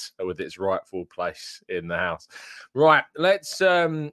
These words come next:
without further ado, crack on with today's stories. And we're gonna start with a rant. Uh, as you can probably expect,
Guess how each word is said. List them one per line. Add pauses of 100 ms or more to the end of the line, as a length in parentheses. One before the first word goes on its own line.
without
further
ado,
crack
on
with
today's
stories.
And
we're
gonna
start (100)
with (220)
a
rant. (180)
Uh,
as
you
can
probably (520)
expect,